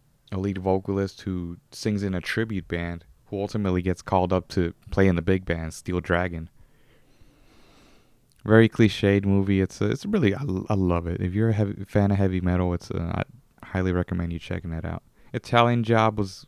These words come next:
it was okay. Four Brothers was cool. Departed was amazing.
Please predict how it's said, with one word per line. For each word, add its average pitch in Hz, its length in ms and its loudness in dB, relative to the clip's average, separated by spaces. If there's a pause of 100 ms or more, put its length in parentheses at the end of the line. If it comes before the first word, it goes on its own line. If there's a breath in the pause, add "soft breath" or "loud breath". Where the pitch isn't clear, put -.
it - 100 -6
was 92 100 -4
okay. 82 520 -6 (960 soft breath)
Four 110 240 0
Brothers 98 400 2
was 92 160 -8
cool. 95 600 -4 (800)
Departed 110 640 2
was 82 500 -6 (220)
amazing. 82 640 -8